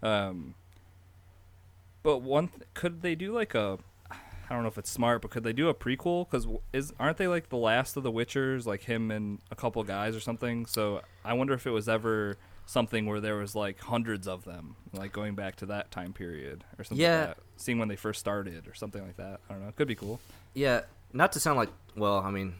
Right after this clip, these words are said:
Speaker 2: I'm probably gonna sound like it anyways, but not to sound like too much of a nerd. I read the first three novels in that series.
Speaker 1: Yeah,
Speaker 2: Um,
Speaker 1: you're a nerd for
Speaker 2: yeah.
Speaker 1: sure. <laughs>
Speaker 2: Um, and they,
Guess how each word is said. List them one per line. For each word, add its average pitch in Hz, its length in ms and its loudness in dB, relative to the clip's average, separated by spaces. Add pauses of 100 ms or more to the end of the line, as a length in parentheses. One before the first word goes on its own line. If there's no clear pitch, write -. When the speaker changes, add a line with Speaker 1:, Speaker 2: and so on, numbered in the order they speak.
(120)
Speaker 2:
I'm - 60 -12
probably 101 180 2
gonna 87 80 -2
sound 90 180 -2
like 87 140 -2
it 87 80 -2
anyways, 87 340 -2
but 92 80 -8
not 92 120 0
to - 40 -4
sound 101 140 2
like 87 60 -2
too 101 80 -6
much 95 160 -4
of 85 60 -6
a - 40 -4
nerd. 95 160 2
I 90 80 4
read 120 240 2
the - 60 -6
first - 320 0
three 95 160 0
novels 98 480 0
in 107 80 -2
that 113 140 -4
series. 120 560 -4
Speaker 1:
Yeah, 185 260 6
Speaker 2:
Um, 85 220 -2
Speaker 1:
you're 139 160 2
a - 20 0
nerd 107 280 0 (160)
for - 200 -6
Speaker 2:
yeah. 104 220 6 (260)
Speaker 1:
sure. 104 100 8 (280)
<laughs> - 0 -
Speaker 2:
Um, 120 340 12 (280)
and 139 200 12
they, 170 200 10